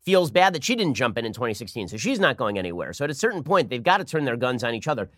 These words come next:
That did not happen last night. Instead, they're trying to demonstrate how radical they are. So Elizabeth Warren has been trying to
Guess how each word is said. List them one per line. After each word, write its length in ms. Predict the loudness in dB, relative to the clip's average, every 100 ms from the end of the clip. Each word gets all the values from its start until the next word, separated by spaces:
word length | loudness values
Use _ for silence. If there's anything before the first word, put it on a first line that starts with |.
| _
That 140 | 0
did 140 | 0 2
not 180 | 4 4
happen 280 | 2 2 0
last 240 | 0 2
night. 180 | 0 0
Instead, 500 | -4 0 2 2 0 -10 -4
they're 100 | -2
trying 240 | 2 0
to 40 | 2
demonstrate 440 | 0 0 -2 0
how 100 | 2
radical 340 | 6 4 4
they 120 | -2 -2
are. 120 | -2
So 200 | -2 -4 _ 2
Elizabeth 420 | 6 6 4 2
Warren 240 | 2 2
has 120 | 2 -2
been 140 | -4
trying 320 | 2 2 2
to 160 | -2